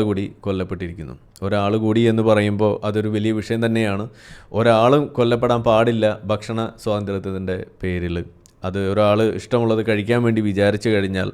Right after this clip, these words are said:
അത് കഴിക്കാനുള്ള ഒരു അവകാശം ഇവിടെ ഉണ്ട്. അങ്ങനെ ഒരു രാജ്യത്താണ് നമ്മൾ ജീവിക്കുന്നത് എന്ന് പറയുമ്പോഴും ഇവിടെ ബീഫ് കഴിച്ചു എന്നതിൻ്റെ പേരിൽ ഇങ്ങനെ കൊല്ലപ്പെടുന്ന ഒരു അവസ്ഥ വരുമ്പോൾ അതൊരു പ്രശ്നം തന്നെയാണ്. അത് അതിൻ്റെ പിന്നിൽ ആര് തന്നെയായാലും അതൊരു പ്രശ്നമാണ്.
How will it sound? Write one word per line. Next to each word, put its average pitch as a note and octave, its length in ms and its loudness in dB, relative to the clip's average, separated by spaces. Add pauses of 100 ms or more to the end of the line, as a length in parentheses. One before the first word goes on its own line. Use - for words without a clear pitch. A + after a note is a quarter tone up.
(320)
അത് D#3 160 0
കഴിക്കാനുള്ള D#3 480 6
ഒരു C#3+ 80 2
അവകാശം C3 600 2
ഇവിടെ A#2+ 200 0
ഉണ്ട്. A2+ 300 2 (100)
അങ്ങനെ B2 320 0
ഒരു A#2+ 320 0 (300)
രാജ്യത്താണ് G#2 520 0
നമ്മൾ G2+ 200 0
ജീവിക്കുന്നത് F#2+ 560 -2
എന്ന് F#2 120 -4
പറയുമ്പോഴും F2+ 540 -4 (200)
ഇവിടെ F#2+ 520 0
ബീഫ് A#2+ 560 0
കഴിച്ചു G#2+ 300 0
എന്നതിൻ്റെ G2 360 -2
പേരിൽ F2+ 420 -4 (100)
ഇങ്ങനെ F#2+ 220 -6
കൊല്ലപ്പെടുന്ന G#2+ 500 -2
ഒരു G2 80 -4
അവസ്ഥ F#2 300 -4
വരുമ്പോൾ F2 400 -4 (340)
അതൊരു B2+ 440 0 (280)
പ്രശ്നം F#2+ 340 -6
തന്നെയാണ്. F2 340 -6 (360)
അത് C3+ 320 2 (160)
അതിൻ്റെ B2+ 260 0
പിന്നിൽ C3 280 2
ആര് C3+ 320 6
തന്നെയായാലും G#2+ 420 2
അതൊരു F#2 420 -4
പ്രശ്നമാണ്. D#2+ 460 -10